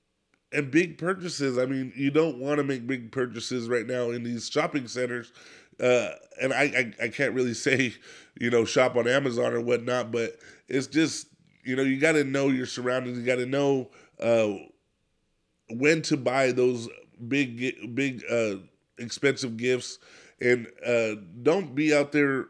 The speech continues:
thinking, you know, uh, it can't happen to you, because it definitely can. It can happen to me. It could happen to anybody. And I just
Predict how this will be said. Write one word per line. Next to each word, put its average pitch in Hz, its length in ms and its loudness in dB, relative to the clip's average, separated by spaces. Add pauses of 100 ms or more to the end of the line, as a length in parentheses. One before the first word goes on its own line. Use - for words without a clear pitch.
(420)
thinking, 131 480 -4 (400)
you 123 160 -4
know, 127 280 6
uh, 113 320 2 (100)
it 123 160 0
can't 147 240 0
happen 127 340 -2
to 117 140 -8
you, 127 240 0
because 117 400 0
it 113 120 -2
definitely 135 440 -2
can. 131 300 -2
It 127 140 0
can 156 120 2
happen 160 340 0
to 143 60 -2
me. 147 300 -2
It 113 100 -10
could 143 100 0
happen 143 280 0
to 127 140 -2
anybody. 120 540 0
And 120 100 -2
I 131 80 2
just 127 300 -6